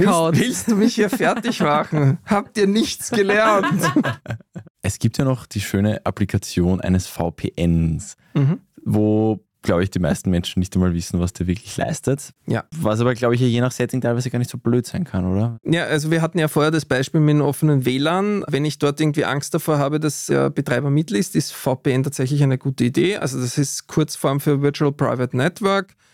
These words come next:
Speaker 2: Was das de facto macht, ist den Verkehr über einen Tunnel, das kann man sich so vorstellen, uhu, Tunnel rundherum, alles verschlüsselt, bla bla bla,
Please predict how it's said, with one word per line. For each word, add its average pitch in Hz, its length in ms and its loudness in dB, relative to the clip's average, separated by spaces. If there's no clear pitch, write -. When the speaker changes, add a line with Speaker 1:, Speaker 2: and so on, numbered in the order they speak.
Speaker 2:
Was 131 220 0
das - 160 -4
de 151 100 0
facto 131 360 -2
macht, 123 420 0
ist - 320 -6
den 131 400 4
Verkehr 135 540 -2
über 135 180 -4
einen 127 380 0
Tunnel, 160 420 4
das 156 160 -4
kann 113 80 -6
man 110 80 -4
sich 135 140 -10
so - 80 -12
vorstellen, 208 420 -4
uhu, 208 380 0
Tunnel 165 380 0
rundherum, 135 420 0
alles - 180 -2
verschlüsselt, 151 540 -2
bla 151 100 0
bla 135 80 2
bla, 220 240 -2